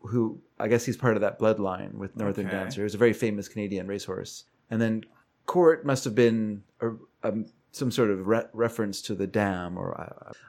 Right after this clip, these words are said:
Speaker 1: it's all, it's all unclear to me how this, these things work. 'Cause, you know, like, Lisa will go online and she can trace back, like, Archie's bloodline way back into, like, the seventeen hundreds.
Speaker 2: Wow.
Speaker 1: 'Cause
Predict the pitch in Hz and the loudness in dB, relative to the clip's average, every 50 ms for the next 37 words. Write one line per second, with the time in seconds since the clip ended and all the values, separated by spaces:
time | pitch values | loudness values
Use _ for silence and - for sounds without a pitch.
0 | - - 110 147 131 117 110 107 107 104 - 127 110 101 98 92 85 - - 95 | -8 2 6 8 8 8 8 6 4 4 4 6 6 6 4 2 -2 -4 -6 -4
1 | 90 87 87 82 82 85 - - - - - - 87 - - - - - - 50 | -4 -6 -8 -10 -10 -12 -12 -14 -16 -16 -16 -14 -14 -14 -14 -14 -14 -12 -10 -12
2 | - - _ - _ _ - - - - - 175 208 226 240 226 196 160 143 143 | -12 -12 _ -20 _ _ -20 -20 -8 -2 2 4 8 8 10 10 12 10 10 8
3 | - - - - - _ - 160 196 208 - 247 208 170 139 160 160 156 143 127 | 4 -6 -16 -20 -20 _ 2 2 4 4 6 6 6 8 8 8 8 8 8 6
4 | 113 110 120 135 127 107 95 85 80 76 73 95 - _ _ _ _ _ - 123 | 6 6 6 6 6 4 0 -2 -6 -8 -10 -12 -14 _ _ _ _ _ -4 -2
5 | - - 208 - 190 151 131 - - 165 156 151 143 - - 131 131 120 98 78 | 2 2 4 4 4 4 4 2 2 2 2 2 0 0 2 4 4 4 2 0
6 | 71 - - - - - _ _ _ - 127 123 110 117 127 135 139 - - 123 | -6 -10 -16 -20 -20 -20 _ _ _ 0 2 2 4 4 4 4 4 4 0 -2
7 | 104 - - 123 131 120 117 104 98 95 90 90 87 90 92 - _ _ _ - | 0 4 6 6 6 6 4 0 0 -2 -4 -6 -8 -10 -12 -14 _ _ _ -2
8 | 117 131 123 120 110 110 110 - 117 101 92 113 101 95 90 85 - _ _ _ | 0 0 2 4 2 2 2 -2 -4 -4 -2 -2 0 0 -2 -2 -4 _ _ _
9 | _ _ _ _ - 95 - - 117 107 104 107 98 90 95 98 92 80 67 - | _ _ _ _ -14 -10 -6 -4 -4 -4 -2 -4 -4 -4 -4 -6 -6 -6 -8 -10
10 | - - - 127 120 117 120 127 156 180 170 143 123 110 104 95 92 - _ - | -12 -16 -18 -18 -16 -14 -8 -6 -4 -2 -2 -2 -2 -4 -4 -8 -10 -12 _ -2
11 | 143 131 110 117 139 | -2 0 0 -2 -6